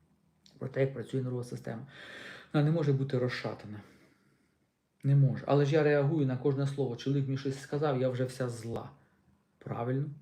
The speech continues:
Бо це ж проблема не в тому, що відбувається, а в тому, що ви очікуєте. Ви очікуєте, що чоловік такого вам не має сказати. Бо справжній чоловік у ваших цінностях та переконаннях має вам приносити квіти, обнімати, вести, цілувати. А він прийшов і питає: «Де їда?»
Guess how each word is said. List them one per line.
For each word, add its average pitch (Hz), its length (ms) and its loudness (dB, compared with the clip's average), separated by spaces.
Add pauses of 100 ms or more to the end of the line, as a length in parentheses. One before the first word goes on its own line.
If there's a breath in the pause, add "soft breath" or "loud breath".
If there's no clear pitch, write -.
(280)
Бо 123 80 -8
це 123 100 -4
ж - 80 -6
проблема 123 420 0
не 123 140 0
в 123 100 -8
тому, 196 260 4
що 160 120 -2
відбувається, 113 680 -4 (160 loud breath)
а - 80 -14
в 113 80 -14
тому, 131 160 0
що 135 120 -6
ви 131 100 2
очікуєте. 139 680 -4 (200 loud breath)
Ви 127 80 -2
очікуєте, 143 500 -2
що 131 140 -8
чоловік 131 380 -4
такого 165 320 -4
вам 127 180 -2
не 117 80 -4
має 127 240 -2
сказати. 131 500 -6
Бо 120 80 -6
справжній 117 400 -4
чоловік 143 400 -2
у - 20 -8
ваших 120 320 -8
цінностях 123 380 -10
та - 180 -10
переконаннях 120 580 -6 (240 loud breath)
має 160 300 0 (160 loud breath)
вам 139 160 4
приносити 135 400 -2
квіти, 170 300 -2
обнімати, 131 440 0
вести, 135 240 -2
цілувати. - 520 -4 (280 loud breath)
А 135 40 0
він 139 100 6
прийшов 160 300 0
і - 20 2
питає: 127 420 -2
«Де 131 140 2
їда?» 110 400 0